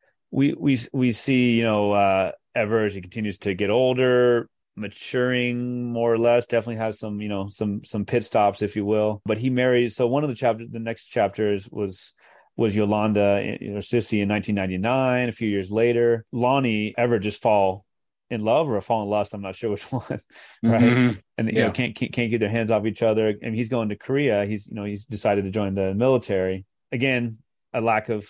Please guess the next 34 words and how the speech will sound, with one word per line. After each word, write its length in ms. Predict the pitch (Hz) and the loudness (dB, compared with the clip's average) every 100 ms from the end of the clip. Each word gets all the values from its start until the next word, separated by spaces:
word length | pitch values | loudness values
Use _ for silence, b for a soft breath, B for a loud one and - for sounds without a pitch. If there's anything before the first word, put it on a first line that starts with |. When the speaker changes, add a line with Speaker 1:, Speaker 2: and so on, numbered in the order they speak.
| - | -14
Speaker 1:
you 60 | 127 | -6
know, 140 | 107 | -4
lack 220 | 101 107 104 | 0 0 -2
of 60 | |
communication. 560 | - 107 104 113 113 104 | -6 -6 0 0 0 -4
Sissy 680 | - 113 - 113 110 110 107 | -4 -4 -2 -2 0 -2 -4
is 100 | 101 | -10
just 180 | 107 - | -14 -6
thinking, 260 | 113 98 104 | -4 -2 -4
"Okay, 220 | 101 110 | -2 0
I 40 | |
don't 100 | 107 | 0
wanna 180 | 113 110 | 0 0
ruin 300 | 113 117 113 | 0 2 2
this," 280 | 113 113 107 | 0 -4 -4
or 40 | 110 | -4
whatever, 200 | 110 107 | -2 -2
but 180 | 101 | -4
she 120 | - 113 | -4 -4
just 160 | 117 | -2
sees 160 | 120 110 | -2 0
really 220 | 101 101 | 2 2
bad 260 | 95 95 92 | 2 0 0
signs 360 | 110 107 98 | -4 -4 -4
that 100 | 95 | -6
Lonnie 320 | 95 95 101 95 | -4 -4 -4 -6
is, 260 | 92 - _ _ _ _ _ | -8 -14 _ _ _ _ _
you 60 | 107 | -4
know, 80 | 92 | -4
is 80 | |
trouble 340 | - 110 101 95 | -2 0 0 2
or 300 | 90 92 87 | 2 0 -2
troubled. 760 | - 113 98 104 90 90 98 - - | 0 0 2 0 0 -4 -10 -20 -4
Speaker 2:
Mm-hmm. 420 | 123 95 110 107 | -2 -2 -2 -2